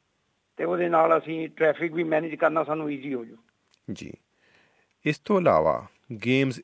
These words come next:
Speaker 2: ਇਹ ਬਹੁਤ ਹੀ ਵੱਡਾ ਪ੍ਰੋਜੈਕਟ ਹੈਗਾ ਹੈ।
Speaker 1: ਹਾਂਜੀ।
Speaker 2: ਕੱਲੀ ਕੱਲੀ ਗੇਮ ਨੂੰ, ਹਰ ਇੱਕ ਸਪੋਰਟ ਨੂੰ ਉਹਦੇ ਲੈਵਲ 'ਤੇ ਜਾ ਕੇ ਉਹਦੇ ਪਹਿਲੇ ਮਾਹਰ ਲੱਭਣੇ, ਫਿਰ ਉਹਦੇ ਵਾਸਤੇ ਜਿਹੜੇ ਅੰਪਾਇਰਜ਼ ਵਗੈਰਾ ਹੈਗੇ ਲੱਭਣੇ,
Speaker 1: ਹਾਂਜੀ।
Speaker 2: ਟੀਮਾਂ ਬਣਾਉਣੀਆਂ। ਕਿਸ ਤਰੀਕੇ ਦੇ ਨਾਲ ਇਹ ਤੁਹਾਡੀ ਟੀਮ ਜਿਹੜੀ ਕੰਮ ਕਰ ਰਹੀ ਹੈ?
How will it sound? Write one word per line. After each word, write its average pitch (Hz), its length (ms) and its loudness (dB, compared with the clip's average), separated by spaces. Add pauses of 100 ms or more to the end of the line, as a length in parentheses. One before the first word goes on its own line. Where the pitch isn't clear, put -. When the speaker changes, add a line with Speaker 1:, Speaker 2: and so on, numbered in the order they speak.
Speaker 2:
ਇਹ 139 80 0
ਬਹੁਤ 180 580 0
ਹੀ 165 60 4
ਵੱਡਾ 120 300 6
ਪ੍ਰੋਜੈਕਟ 92 480 2
ਹੈਗਾ 76 180 -6
ਹੈ। - 160 -14 (460)
Speaker 1:
ਹਾਂਜੀ। 113 260 -12 (480)
Speaker 2:
ਕੱਲੀ 151 260 2
ਕੱਲੀ 147 260 4
ਗੇਮ 113 280 2
ਨੂੰ, 92 260 -4
ਹਰ 123 180 2
ਇੱਕ 147 120 0
ਸਪੋਰਟ 113 520 -2
ਨੂੰ 113 280 0
ਉਹਦੇ 120 220 2
ਲੈਵਲ 107 360 4
'ਤੇ 110 180 0
ਜਾ 98 300 4
ਕੇ 117 200 -2
ਉਹਦੇ 113 240 0
ਪਹਿਲੇ 113 260 2
ਮਾਹਰ 107 400 2
ਲੱਭਣੇ, 104 540 2
ਫਿਰ 117 180 0
ਉਹਦੇ 113 280 2
ਵਾਸਤੇ 104 240 -2
ਜਿਹੜੇ 107 280 -2
ਅੰਪਾਇਰਜ਼ 117 480 4
ਵਗੈਰਾ 110 240 4
ਹੈਗੇ 110 160 2
ਲੱਭਣੇ, 107 440 -2 (600)
Speaker 1:
ਹਾਂਜੀ। - 200 -14 (100)
Speaker 2:
ਟੀਮਾਂ 143 320 6
ਬਣਾਉਣੀਆਂ। 113 580 2 (800)
ਕਿਸ 180 200 0
ਤਰੀਕੇ 160 300 2
ਦੇ 139 80 2
ਨਾਲ 135 160 6
ਇਹ 135 180 0
ਤੁਹਾਡੀ 110 320 4
ਟੀਮ 113 260 -2
ਜਿਹੜੀ 110 180 0
ਕੰਮ 95 240 0
ਕਰ 90 120 0
ਰਹੀ 92 160 -4
ਹੈ? 98 60 0